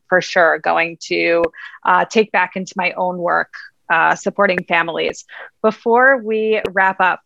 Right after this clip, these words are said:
uh, why don't you tell everybody where they can find you online, website,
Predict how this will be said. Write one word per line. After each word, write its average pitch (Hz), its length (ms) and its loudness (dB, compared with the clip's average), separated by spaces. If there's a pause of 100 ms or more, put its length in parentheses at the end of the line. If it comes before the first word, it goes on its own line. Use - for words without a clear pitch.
(140)
uh, 180 420 0
why 190 180 -2
don't 226 140 -2
you 240 80 -6
tell 214 240 0
everybody 196 440 -2
where 180 140 0
they 180 140 0
can 185 180 -10
find 180 300 0
you 170 420 -2 (480)
online, 185 800 2 (160)
website, 180 720 2